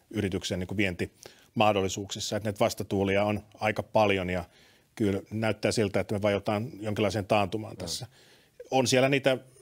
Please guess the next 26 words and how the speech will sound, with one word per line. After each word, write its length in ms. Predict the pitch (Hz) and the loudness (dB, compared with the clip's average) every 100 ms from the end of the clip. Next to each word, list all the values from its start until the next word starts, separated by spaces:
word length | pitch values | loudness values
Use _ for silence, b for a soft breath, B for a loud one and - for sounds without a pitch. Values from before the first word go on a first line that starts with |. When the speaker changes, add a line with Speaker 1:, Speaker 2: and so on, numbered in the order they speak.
| - | -8
Speaker 1:
vakautta 500 | 123 120 131 131 - | -2 2 4 4 2
tuoviakin 640 | 113 123 117 110 101 107 110 - | 2 4 6 4 2 0 -2 -2
tekijöitä, 440 | 107 117 104 104 | 0 2 2 2
vähän 140 | 104 | 0
samoja 340 | 104 107 104 92 | 2 2 2 0
kuin 140 | 107 | 2
Euroopassa, 580 | 104 98 95 95 - 104 | 2 4 2 0 -2 -2
eli 80 | 101 | 0
meilläkin 320 | 101 98 107 | 0 -2 -2
työmarkkinatilanne 880 | - 107 98 92 117 98 110 101 101 | 2 4 4 0 -2 -2 0 0 0
on 100 | 101 | -2
ollut 120 | 110 - | -4 -2
kohtuullisen 540 | 110 - 104 90 92 - B B 113 | -2 0 0 0 -2 -6 B B 2
hyvä 240 | 104 101 | 4 4
niin, 160 | 98 98 | 2 0
että 240 | 92 104 | 0 2
avoimien 340 | 104 98 98 | 4 2 2
työpaikkojen 600 | - 107 - 98 - 104 | 2 2 2 -2 0 -2
määrä 300 | 101 95 92 | 0 0 0
on 100 | 95 | 0
ollut 160 | 101 101 | -2 -2
korkealla 560 | - 107 101 110 95 95 - B B - | 2 2 2 2 4 2 -2 B B -4
ja 60 | |
tehdään 380 | 104 107 101 98 | 2 2 2 2
näitä 340 | 95 90 101 98 98 | 0 0 0 0 -4
energiainvestointeja, 1700 | 101 104 92 107 95 - - 101 101 110 98 90 - 113 110 120 | -2 -2 0 0 0 -2 -10 -8 -6 -4 -2 -4 -4 -8 -6 -6